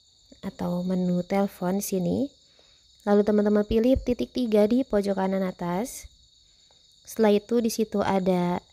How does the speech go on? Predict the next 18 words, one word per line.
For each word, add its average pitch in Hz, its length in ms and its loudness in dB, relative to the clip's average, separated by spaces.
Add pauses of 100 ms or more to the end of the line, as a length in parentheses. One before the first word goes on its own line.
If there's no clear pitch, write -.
settings, 240 720 -4
teman-teman 190 400 -2
langsung 185 160 -6
klik 190 320 -6
aja. 185 480 0 (880)
Lalu 240 400 4
di - 0 -
situ 240 400 0
ada 208 320 2
call 196 480 0
background, 175 960 -2
teman-teman 185 400 -2
bisa 185 240 -2
langsung 180 320 -2
klik. 240 320 -2 (880)
Lalu 269 160 6
teman-teman 269 480 4
pilih 247 320 2